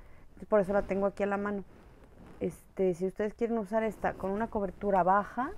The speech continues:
ligera, está perfecto. Esta así era.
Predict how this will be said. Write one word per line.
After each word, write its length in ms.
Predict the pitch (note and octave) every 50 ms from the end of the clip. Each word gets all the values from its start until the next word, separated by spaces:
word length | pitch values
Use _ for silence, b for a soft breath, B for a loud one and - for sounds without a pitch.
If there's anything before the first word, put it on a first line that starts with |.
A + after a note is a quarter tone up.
| - - - - - - - - - - -
ligera, 560 | F#3 G3 F3 - G#3+ G#3 A3 A#3 B3 D4+ G4+ - - - - - - - - - - - - - - - - - - -
está 200 | - - - G#3+
perfecto. 500 | - A#3 G#3+ - - G#3 - - - - -
Esta 320 | - G#3 - - G#3 G3+ F#3+
así 180 | E3+ - -
era. 160 | F3+ - -